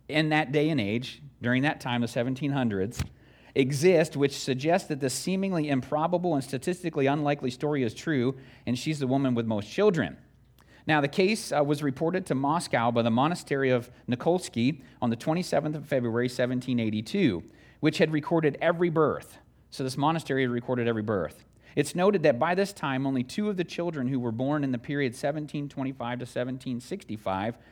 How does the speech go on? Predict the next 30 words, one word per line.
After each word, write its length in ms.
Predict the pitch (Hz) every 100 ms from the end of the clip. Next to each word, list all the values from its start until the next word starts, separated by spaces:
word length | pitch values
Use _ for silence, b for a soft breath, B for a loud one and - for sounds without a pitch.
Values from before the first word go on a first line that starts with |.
| B B
failed 400 | - 151 170 170
to 120 | 165
survive 480 | 139 135 123 131 139
their 140 | 123
infancy. 680 | 110 139 - 104 - 73 - _ _ _ _ _ -
Only 300 | 151 170 165
two. 380 | - 156 - - _ _ _ _ _ _ _ _
Sixty-seven 680 | - 170 - 165 147 139 131
children. 480 | 139 143 139 92 - _ _ _ _ _ _ B B B B
Now, 200 | 160 160
this, 260 | 170 196 180
uh, 240 | 143 117 - _ _
husband, 500 | - 190 202 131 120
Fyodor, 460 | - 190 156 135 123
he, 340 | 147 160 135
um, 460 | 120 107 101 - - -
when 140 | 131
his 220 | 123 - -
wife 340 | 135 135 -
passed 280 | 139 123 -
away, 200 | 120 120
they 100 | 110
believe 280 | 110 131 131
her 80 |
name 120 | 110 107
was 140 | 107
Valentina, 720 | 107 101 95 - 92 95 113 B B B B
uh, 160 | 107 104
he 100 | 147
remarried, 720 | 135 120 127 147 123 139